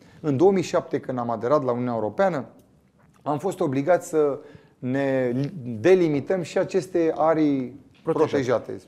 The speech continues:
Speaker 1: Situl Natura două mii, dacă vă aduceți aminte. Bun. E bine, uh,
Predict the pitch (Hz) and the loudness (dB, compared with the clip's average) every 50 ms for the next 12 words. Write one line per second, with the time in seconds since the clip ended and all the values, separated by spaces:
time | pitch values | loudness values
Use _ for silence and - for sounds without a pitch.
0 | - - - - 202 202 151 - 175 165 156 147 139 139 - 180 165 156 139 113 | -20 -20 -10 -4 -4 -4 -2 -2 -2 0 2 2 0 0 0 2 2 2 2 4
1 | 139 151 143 135 127 165 180 175 160 147 139 139 131 143 135 143 131 - 127 - | 4 4 4 4 2 0 0 -2 -2 0 -2 -2 -2 -2 -4 -6 -6 -6 -8 -8
2 | - 120 117 101 95 - - 101 120 139 123 104 - - - - - - - - | -6 -6 -6 -8 -12 -14 -8 -4 -2 -2 -2 -4 -6 -12 -14 -16 -18 -16 -16 -16
3 | - - - - - 175 160 165 202 185 143 113 - - - - - _ - 123 | -16 -18 -20 -8 -4 -2 -2 0 0 0 0 -2 -4 -8 -16 -20 -20 _ -10 -6